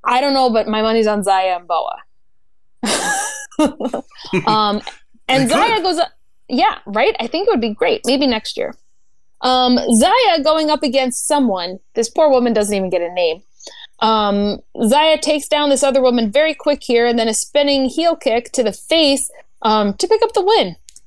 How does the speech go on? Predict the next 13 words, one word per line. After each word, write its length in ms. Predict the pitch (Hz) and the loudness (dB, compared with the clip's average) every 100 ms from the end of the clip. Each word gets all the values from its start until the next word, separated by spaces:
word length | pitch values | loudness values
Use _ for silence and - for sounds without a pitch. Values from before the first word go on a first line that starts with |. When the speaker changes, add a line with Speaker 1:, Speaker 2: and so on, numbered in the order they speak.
| - - - - | -20 -20 -12 -2
Speaker 1:
Um, 440 | 220 208 196 190 - | 0 2 0 -2 -4
literally 480 | 254 381 440 403 392 | 0 2 4 4 2
two 200 | 392 349 | 0 2
moves, 360 | 277 262 320 - | 4 4 2 2
very 220 | 277 277 | 4 4
fast. 600 | - 226 208 339 - - | 2 0 2 0 -2 -6
Um, 320 | - 214 214 208 | -4 -2 0 0
Xia 460 | 269 294 370 330 - | 0 2 2 0 -4
just 200 | 233 262 | -2 0
looking 480 | 277 262 254 233 226 - - - | 0 2 2 2 -2 -8 -20 -4
ridiculously 1160 | 226 208 175 - - 453 453 359 285 - 214 196 | 0 0 -2 -10 0 0 0 2 2 0 -2 -4
strong, 800 | - - 262 254 202 185 202 - | -6 -4 0 0 0 -2 -4 -6
um, 560 | 202 190 185 190 190 | -4 -2 -2 -2 -2